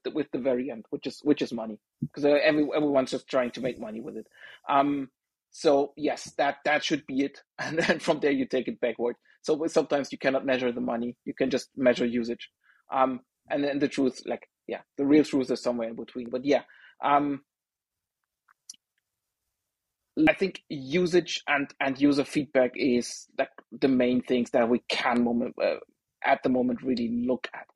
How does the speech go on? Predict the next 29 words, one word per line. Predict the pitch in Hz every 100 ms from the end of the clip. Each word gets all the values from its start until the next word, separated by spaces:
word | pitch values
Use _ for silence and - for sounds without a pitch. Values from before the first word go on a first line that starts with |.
| _ -
So | - 143
are | 156
the | 160
users | 156 147 139 -
happy | 139 - 156
with | 147
it? | 143 131
Are | - 131
they | 131
using | 127 127 120 123
it? | 120 110 -
Are | 131
they | 131
de-, | 120 151
re-, | 139 139 -
really | 151 147 139 -
dealing | 143 135 127
with | 127
it? | 123 123 170
What's | 156 -
the | -
feedback | - 151 - 131 -
that | 127
we're | 123 120
getting | 98 123 127 127 _ - - _ 156
in, | 151 143 - _
like, | 143 - _ _ 160
yeah, |
in | 120